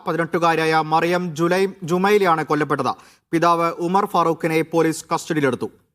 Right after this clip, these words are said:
ഷെഫീഖ് നസറുള്ള ചേരുന്നുണ്ട്. ഷെഫീഖ്, എന്താണ് ആക്രമണത്തിന് കാരണം? ആ, പിതാവിനെ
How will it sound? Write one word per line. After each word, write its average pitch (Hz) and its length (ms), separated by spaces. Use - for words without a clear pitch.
ഷെഫീഖ് 185 320
നസറുള്ള 165 480
ചേരുന്നുണ്ട്. 175 800
ഷെഫീഖ്, 220 380
എന്താണ് 214 400
ആക്രമണത്തിന് 196 800
കാരണം? 196 520
ആ, 160 260
പിതാവിനെ 180 600